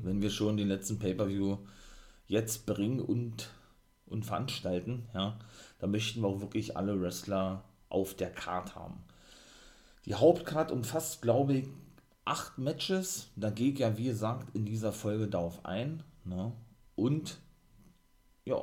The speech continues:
es gibt eben auch spezielle YouTube-Matches mit dem Titel Road to Final Battle. Das ist auch wirklich das erste Mal,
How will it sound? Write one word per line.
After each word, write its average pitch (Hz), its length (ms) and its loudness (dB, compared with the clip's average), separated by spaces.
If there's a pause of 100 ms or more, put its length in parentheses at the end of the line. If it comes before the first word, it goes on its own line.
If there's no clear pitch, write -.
(200)
es - 180 -10
gibt 113 200 -6
eben 107 180 -2
auch 104 160 0
spezielle 104 760 -2
YouTube-Matches 107 1400 -4
mit 107 180 -4
dem 104 140 -2
Titel 107 400 0 (120)
Road 107 540 2 (160)
to 110 140 -4
Final 104 560 0
Battle. 95 520 -2 (1000)
Das 117 180 -4
ist 113 160 -4
auch 104 140 -2
wirklich 113 300 -6
das 95 120 -6
erste - 420 -2
Mal, 123 540 0